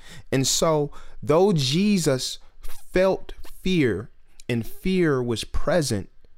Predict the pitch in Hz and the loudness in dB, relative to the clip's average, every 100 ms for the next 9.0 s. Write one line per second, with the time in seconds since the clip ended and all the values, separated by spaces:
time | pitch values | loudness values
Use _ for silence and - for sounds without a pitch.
0 | - - - - - - 214 202 151 127 | -20 -20 -20 -20 -20 -2 2 4 4 2
1 | 117 - - 127 - 107 110 147 208 190 | 0 -2 -2 -4 -4 -8 -2 0 2 2
2 | 117 98 87 - - - 104 104 104 87 | 2 0 -4 -8 -18 -16 -6 -2 -2 -4
3 | 65 50 - - - - - - - - | -8 -12 -14 -18 -20 -20 -20 -20 -20 -20
4 | - - - - - _ - 110 - 127 | -20 -20 -20 -20 -20 _ -6 -4 0 0
5 | 107 127 117 - - - 180 143 110 110 | 0 0 0 0 -2 0 2 2 2 0
6 | 104 - 107 - - 135 104 80 - - | -2 -2 -2 -2 0 2 2 0 -6 -10
7 | - - - - - _ - - - - | -14 -20 -20 -20 -20 _ -20 -20 -20 -4
8 | - - 117 104 101 - 101 82 - - | -2 0 0 0 0 -2 -4 -6 -10 -20